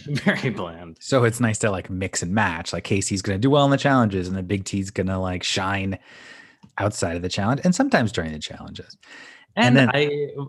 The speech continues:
Speaker 1: I don't think Big T, you're sort of implying that, okay, well,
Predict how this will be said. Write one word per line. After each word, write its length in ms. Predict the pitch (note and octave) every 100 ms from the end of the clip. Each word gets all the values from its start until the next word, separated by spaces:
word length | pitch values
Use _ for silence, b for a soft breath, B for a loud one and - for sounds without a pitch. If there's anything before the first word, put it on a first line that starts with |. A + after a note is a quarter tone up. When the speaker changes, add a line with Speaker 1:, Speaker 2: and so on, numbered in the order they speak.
| -
Speaker 1:
I 60 |
don't 360 | A#2+ D3+ E3 D#3+
think 360 | - D3 C3+ -
Big 220 | C3 A#2+
T, 600 | - B2 A#2 A2 G#2 -
you're 320 | A#2+ C3 D#3+
sort 200 | C#3+ C#3+
of 80 | B2
implying 460 | A2+ - A2 G#2 G2+
that, 160 | F#2 F2 _ _
okay, 560 | A#2 G2+ F#2 D#2+ - -
well, 380 | C3+ B2+ A2+ -